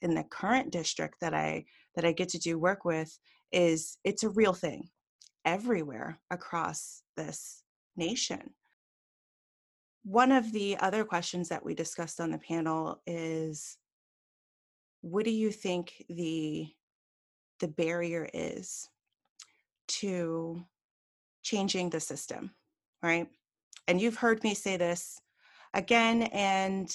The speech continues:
um, you may wanna go back and listen to episode three that I did with Allison Thompson, where we really talked about some of the,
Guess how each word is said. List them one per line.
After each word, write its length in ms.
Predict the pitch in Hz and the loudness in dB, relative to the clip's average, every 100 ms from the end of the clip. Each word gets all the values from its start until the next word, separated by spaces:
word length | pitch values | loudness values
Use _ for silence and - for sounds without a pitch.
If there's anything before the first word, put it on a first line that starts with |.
| - | -2
um, 320 | 185 180 175 180 | 2 4 2 0
you 100 | 202 | 0
may 180 | 208 | 4
wanna 260 | 269 294 269 | 6 6 4
go 180 | 226 208 | 4 2
back 280 | 175 185 - | 4 2 0
and 180 | - | -2
listen 320 | 175 175 190 180 | 0 0 -2 -2
to 340 | - 180 170 | -2 0 0
episode 500 | - 175 175 175 165 | -2 -4 -6 -4 -4
three 640 | - - 226 190 170 170 - - - - | -6 -4 -2 0 -2 -4 -8 -20 -16 2
that 160 | 185 170 | 4 4
I 140 | 170 | 2
did 300 | - 180 170 | 2 0 0
with 260 | 165 165 - | 0 -4 -2
Allison 500 | 165 170 170 - 170 | -2 0 -2 -4 -4
Thompson, 720 | 165 - 175 202 - 156 151 160 - _ | -4 -4 -4 -4 -4 -2 -2 -4 -10 _
where 140 | 180 180 | -2 -2
we 180 | 180 165 | -2 -2
really 320 | 180 185 190 | 0 0 -2
talked 440 | - 175 180 - | -4 -4 -4 -4
about 400 | 196 160 156 - | -4 0 0 -2
some 260 | - 170 165 | -6 -4 -4
of 140 | 160 | -4
the, 520 | 170 165 160 160 160 | -4 -2 -2 -2 -4